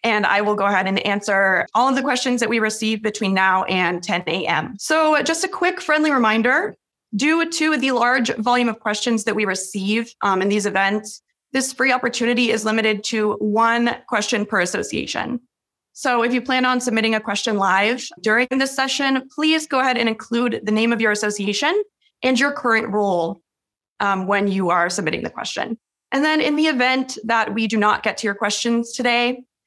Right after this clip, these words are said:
um, in this live, we will go ahead and email you with our answers. So thank you for understanding. Okay, so jumping right into it, um, starting with just a little bit of the Arizona legislative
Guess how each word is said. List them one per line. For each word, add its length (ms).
um, 280
in 180
this 180
live, 480
we 280
will 340
go 140
ahead 180
and 180
email 320
you 160
with 160
our 160
answers. 540
So 580
thank 240
you 120
for 160
understanding. 640
Okay, 380
so 220
jumping 360
right 240
into 380
it, 260
um, 240
starting 360
with 280
just 180
a 40
little 240
bit 200
of 140
the 200
Arizona 440
legislative 580